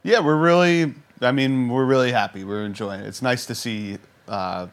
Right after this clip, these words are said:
a lot of people come in here and, and have a good time. It really is. That's, like, the most gratifying thing. So hopefully, uh, you know, we got a lot of stuff planned for more fun things with live music and with, you know, doing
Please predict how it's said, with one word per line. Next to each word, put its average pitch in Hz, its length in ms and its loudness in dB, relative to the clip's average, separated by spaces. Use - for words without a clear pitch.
a 107 40 -10
lot 104 200 -2
of - 80 -14
people 95 220 -14
come 98 260 -12
in 92 100 -12
here 92 220 -12
and, 92 260 -14
and 95 140 -14
have 95 180 -12
a 92 60 -18
good 87 160 -14
time. 87 340 -12
It 101 80 -10
really 98 300 -6
is. 92 200 -12
That's, 98 300 -6
like, 95 200 -10
the 101 60 -14
most 95 280 -12
gratifying 90 500 -8
thing. 87 300 -12
So 95 460 -8
hopefully, 127 580 -2
uh, 104 480 4
you 117 120 -6
know, 104 100 -2
we 107 100 -4
got 117 200 6
a 123 40 4
lot 123 160 6
of 117 120 0
stuff - 360 0
planned 120 420 0
for 104 360 -2
more 120 220 0
fun 117 320 -2
things 110 460 -6
with 101 220 -10
live 101 260 -4
music 101 520 -8
and 95 240 -12
with, 90 440 -12
you 101 100 -8
know, 95 240 -10
doing 101 300 -6